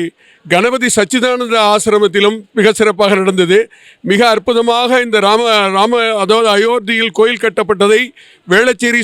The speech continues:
சிறப்பாக கொண்டாடியது. இந்த ராம ஜென்ம பூமியை மீட்டெடுப்பதற்கே தமிழகம்தான் மிக முக்கிய காரணம். தமிழகத்தைச் சேர்ந்த ஆன்மீக அன்பர்கள், அதே போல வழக்கறிஞர்கள்,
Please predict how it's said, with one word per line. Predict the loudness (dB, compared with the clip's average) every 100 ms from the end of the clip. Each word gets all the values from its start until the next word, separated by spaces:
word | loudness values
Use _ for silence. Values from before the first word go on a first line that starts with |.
| 0
சிறப்பாக | 0 0 0 0 0 0
கொண்டாடியது. | 0 0 0 0 -2 -6 -20 -20 -6
இந்த | -2 0 2
ராம | 2 0 0
ஜென்ம | -2 0 -2 0
பூமியை | 0 0 -2 -2
மீட்டெடுப்பதற்கே | -2 0 -2 0 0 0 0 0 2 0 -2 -2
தமிழகம்தான் | 0 0 0 0 0 0 0 0
மிக | 0 -2
முக்கிய | -4 -4 0
காரணம். | 0 2 0 -2 -12 -20 _ -2
தமிழகத்தைச் | 0 2 0 0 -2 -4 0
சேர்ந்த | 0 2 0 0 0 -2 -2 2 2
ஆன்மீக | 2 0 0 0 0
அன்பர்கள், | 0 0 2 2 0 -6 _ _ _ -2 0
அதே | 2 2 2
போல | 0 0
வழக்கறிஞர்கள், | 0 0 0 0 0 0 0